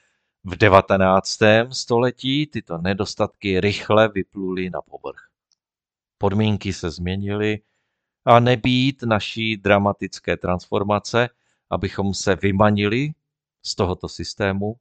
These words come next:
není pochyb, že by společnost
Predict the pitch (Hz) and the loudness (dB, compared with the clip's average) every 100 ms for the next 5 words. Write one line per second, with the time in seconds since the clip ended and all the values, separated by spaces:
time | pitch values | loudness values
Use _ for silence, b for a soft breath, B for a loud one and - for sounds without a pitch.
0 | _ _ _ _ _ _ _ _ - 92 | _ _ _ _ _ _ _ _ -6 -4
1 | 82 - 90 - 98 _ b b b 90 | -4 -6 -8 -6 -10 _ b b b -6
2 | 92 95 - - 110 104 - 104 - - | -4 -4 -4 0 0 0 -2 -4 -6 -12